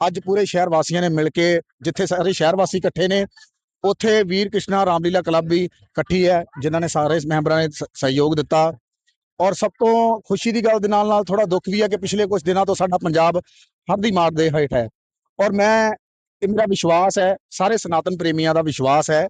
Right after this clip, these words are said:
ਕਿ ਅੱਜ ਤੋਂ ਗੁ-, ਗਣਪਤੀ ਜੀ ਇਹ ਸਾਰੀਆਂ ਦੁੱਖ ਤਕਲੀਫਾਂ, ਪਰੇਸ਼ਾਨੀਆਂ ਜਿਹੜੀਆਂ ਪੰਜਾਬ ਪਿਛਲੇ ਦਿਨਾਂ ਤੋਂ ਚੱਲਦਾ ਆ ਰਿਹਾ ਹੈ, ਇਹ ਸਾਰੀਆਂ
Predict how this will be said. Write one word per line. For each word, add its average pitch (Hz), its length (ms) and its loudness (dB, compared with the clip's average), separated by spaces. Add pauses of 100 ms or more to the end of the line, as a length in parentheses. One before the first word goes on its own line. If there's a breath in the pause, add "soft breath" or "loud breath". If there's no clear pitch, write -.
(520 loud breath)
ਕਿ 208 100 -4 (140)
ਅੱਜ 175 120 -4
ਤੋਂ 226 320 0 (760)
ਗੁ-, 175 260 -2
ਗਣਪਤੀ 196 400 0
ਜੀ 196 100 0
ਇਹ 214 120 4
ਸਾਰੀਆਂ 208 380 0
ਦੁੱਖ 180 280 -2
ਤਕਲੀਫਾਂ, 185 560 -2
ਪਰੇਸ਼ਾਨੀਆਂ 165 680 0 (300 loud breath)
ਜਿਹੜੀਆਂ 185 200 0
ਪੰਜਾਬ 170 460 2
ਪਿਛਲੇ 185 240 -2
ਦਿਨਾਂ 180 200 0
ਤੋਂ 190 80 0
ਚੱਲਦਾ 156 380 0
ਆ 151 60 2
ਰਿਹਾ 151 160 2
ਹੈ, 185 100 0 (480)
ਇਹ 185 60 0
ਸਾਰੀਆਂ 196 380 0